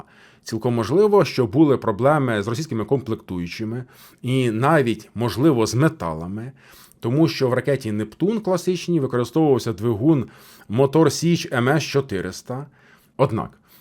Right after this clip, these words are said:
є добра новина від сімнадцятого грудня дві тисячі двадцять четвертого року про те, що Україна та Чехія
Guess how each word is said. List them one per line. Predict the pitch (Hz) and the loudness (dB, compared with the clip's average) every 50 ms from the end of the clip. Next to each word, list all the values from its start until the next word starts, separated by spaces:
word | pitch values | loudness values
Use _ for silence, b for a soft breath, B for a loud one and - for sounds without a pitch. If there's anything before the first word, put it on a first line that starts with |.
| b _ | b _
є | 110 104 113 170 180 151 | -8 -4 2 2 4 4
добра | 113 104 98 113 113 | 4 2 2 2 0
новина | 113 110 95 107 113 123 139 156 170 175 160 139 127 - | -2 -2 -4 -4 -2 -2 0 0 0 0 -2 -4 -6 -8
від | 110 107 110 165 170 175 | -10 -2 0 0 0 0
сімнадцятого | - - 147 147 156 170 170 160 - - 120 113 107 | 0 -2 0 2 4 4 4 4 2 0 -2 0 2
грудня | - 160 175 170 185 185 185 180 170 135 107 98 | 4 2 2 2 0 0 2 2 0 0 -2 -6
дві | 87 85 113 131 | -8 -4 -4 -4
тисячі | 131 131 175 143 127 | 0 0 -2 -2 -2
двадцять | 127 - | -4 -2
четвертого | - 160 147 135 113 104 95 | -2 -2 -2 -2 -4 -4 -4
року | 92 87 - - 131 135 135 b b b b b b _ | -4 -8 -8 -10 -12 -12 -12 b b b b b b _
про | 107 117 | -4 -2
те, | - - 156 160 | 0 2 2 2
що | 139 - 123 - | 2 2 -2 -2
Україна | - 127 135 156 147 127 | 0 0 0 0 0 0
та | - 104 95 | -2 -4 -6
Чехія | - 117 123 139 135 - 165 170 170 165 139 | -4 -2 -4 -2 0 0 2 2 2 2 0